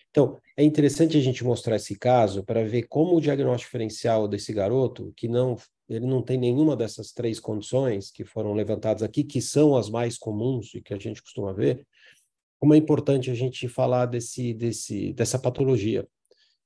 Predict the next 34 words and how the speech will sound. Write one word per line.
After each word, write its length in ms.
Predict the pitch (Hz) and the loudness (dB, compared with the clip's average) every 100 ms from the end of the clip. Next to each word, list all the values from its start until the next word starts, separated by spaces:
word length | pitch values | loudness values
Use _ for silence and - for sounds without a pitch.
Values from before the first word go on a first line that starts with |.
| - | -8
E 140 | 110 | -6
falar, 680 | 107 117 110 110 110 107 101 | -4 -4 0 2 2 2 0
vocês 280 | 98 101 113 | -4 -8 -6
falaram 300 | - 123 120 | -2 0 0
dos 200 | 117 110 | -4 -6
diagnósticos 420 | 113 123 120 127 | -2 0 2 -2
diferenciais 880 | - 123 113 - 113 104 - - - _ _ _ _ _ | -4 -6 -6 -4 -2 -4 -6 -14 -18 _ _ _ _ _
perfeitos 800 | - 143 - 131 160 165 151 113 | 0 0 4 4 4 2 -2 -4
do, 300 | 107 107 104 | -10 -6 -4
do, 320 | 104 113 107 101 | -4 -4 -4 -2
da 160 | 104 | -2
doença 420 | 110 117 127 127 | 2 4 4 2
que 100 | 123 123 | -2 -2
ele 100 | 101 | 0
tem, 260 | 117 143 156 - - _ _ | 2 2 -2 -12 -20 _ _
mas 220 | 120 127 | -2 0
a 60 | 131 | 2
gente 280 | 135 139 - | 2 0 4
tem 180 | 151 160 | 4 6
que 80 | |
pensar 360 | - 139 - 135 | 4 0 0 0
numa 220 | 131 120 | 0 -2
patologia 680 | - 113 123 110 98 131 123 | -4 -4 -4 -2 -4 -2 -2
nessa 320 | 113 107 113 | -2 -6 -8
idade, 600 | 101 117 131 123 98 - _ _ _ _ _ 110 | -2 0 0 0 -4 -14 _ _ _ _ _ -8
ah, 580 | 107 107 101 98 92 104 - | -2 0 2 0 -4 -8 -2
principalmente 800 | 151 156 - 131 139 143 147 143 _ | 0 0 0 0 0 -2 -8 -12 _
quando 200 | 139 139 | -4 -4
a 40 | |
Paula 240 | 139 139 | -2 -4
falar 260 | 131 135 127 | -4 -2 -2
das 160 | 127 120 | -4 -8
alterações, 840 | 127 131 120 - 123 120 - - | -8 -8 -8 -6 -6 -8 -14 -10
eh, 440 | 120 113 110 104 | -4 -2 -2 -4